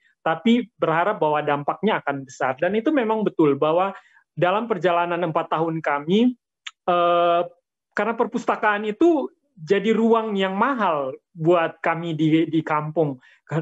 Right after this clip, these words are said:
Karena hampir tidak ada akses ke situ, sehingga ketika ada perpustakaan, bagi mereka itu jadi sesuatu yang penting dan menarik. Dan yang kami lakukan di Lakuat Kujawas adalah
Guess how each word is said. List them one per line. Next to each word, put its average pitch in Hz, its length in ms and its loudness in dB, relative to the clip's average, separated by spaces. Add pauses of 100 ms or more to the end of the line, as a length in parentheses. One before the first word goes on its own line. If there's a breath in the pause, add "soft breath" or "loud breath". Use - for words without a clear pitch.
(640)
Karena 190 320 -2
hampir 208 320 -2
tidak 170 320 2
ada 170 240 0
akses 185 400 -4 (240)
ke 160 80 0
situ, 160 400 0
sehingga 165 400 0
ketika 170 320 -2
ada 160 80 -2
perpustakaan, 180 800 -2 (240 loud breath)
bagi 170 240 0
mereka 185 400 0
itu 233 240 0
jadi 165 240 2
sesuatu 165 480 0
yang 151 480 -2
penting 214 320 2
dan 143 160 -4
menarik. 135 320 -2 (320 soft breath)
Dan 180 80 0
yang 220 80 0
kami 226 240 0
lakukan 202 480 0
di 190 80 2
Lakuat 180 320 0
Kujawas 196 480 0
adalah 214 400 0